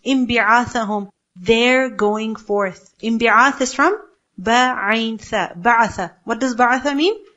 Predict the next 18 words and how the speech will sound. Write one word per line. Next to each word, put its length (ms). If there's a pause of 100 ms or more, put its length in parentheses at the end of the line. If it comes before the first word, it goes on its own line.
(160)
To 60
send. 380 (680)
Like 280
Allah 220
subhanahu 360
wa 40
ta'ala 260
Ba'atha, 480 (460)
messengers. 840 (200)
Right? 180
He 140
sent 460
messengers. 760 (440)
So 280
Allah 680
disliked 1040
their 280
going. 880